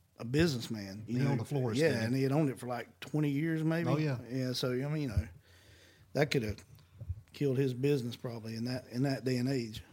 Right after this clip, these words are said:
Speaker 2: But the, Jan's father, watching him on that documentary admit to that and saying that, I mean, it just, and him putting his head down, I mean, it just,
Speaker 1: But,
Speaker 2: wow.
Speaker 1: you know, I mean, I don't wanna,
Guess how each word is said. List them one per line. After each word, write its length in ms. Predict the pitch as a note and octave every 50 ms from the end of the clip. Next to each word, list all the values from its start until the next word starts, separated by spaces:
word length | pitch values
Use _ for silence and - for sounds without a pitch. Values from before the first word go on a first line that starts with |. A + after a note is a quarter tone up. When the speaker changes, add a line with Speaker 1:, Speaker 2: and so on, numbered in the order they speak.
| - - G#2+
Speaker 2:
But 200 | G2+ A2 G#2+ -
the, 200 | A#2 A2 G#2 G#2 - - G#2+
Jan's 320 | G2+ B2 C#3+ D#3+ D#3 C3
father, 460 | - - C#3 C#3 C#3 B2+ A2+ G#2+ G#2+ G#2 G#2 A#2 A2 -
watching 280 | C3 C#3+ C#3+ - B2+ A2+
him 220 | B2+ C3 B2+ A#2+
on 120 | A#2 A2+
that 120 | A2 G#2+ G2
documentary 600 | A2 A2+ A2+ - - A#2 A2+ A2 G#2+ G#2+ G#2 G2+
admit 240 | G2 G#2 A#2+ B2 B2
to 80 | - A2
that 420 | A#2 A#2 A#2 A2+ A2+ A2 - - - -
and 200 | - G2+ F#2+ G2
saying 220 | - - A#2+ A2 G#2+
that, 220 | A2 A2 G2+ - - F2+ G#2
I 140 | G#2+ G#2 G2+
mean, 260 | G2 F#2+ F#2 F#2+ G2
it 180 | A2 A#2 A#2 A2
just, 400 | G2 G2+ G2+ F#2+ F#2+ - - - _ - - - - _ - _ _ _ _ _ _ _ - -
and 200 | G2+ G#2 F#2 G2
him 140 | A#2+ A#2+
putting 160 | A2 C3+ A#2+ A2
his 120 | G#2 -
head 240 | - A2+ G#2+ G#2+ F#2
down, 260 | G#2 G2+ G2+ G2 G2+
I 80 | G#2 G#2
mean, 180 | G2+ G2+ G2+
it 140 | G#2+ A2 G#2+
just, 240 | F#2+ G2+ F#2+ - - - - - - - - - - - G#2+
Speaker 1:
But, 140 | F#2+ D#3 G#2+
Speaker 2:
wow. 340 | G#2+ G#2+ G2+ G2 F#2 F#2 - - _ _ _ _ -
Speaker 1:
you 180 | C#3+ E3+ G#3
know, 280 | G3+ F#3+ F3+ E3 D3 C3 A2
I 40 | C3
mean, 240 | D3 D3+ D3 C#3+ C#3+
I 80 | D#3
don't 160 | F3 F3+ E3+ E3
wanna, 180 | D3+ C#3 A#2+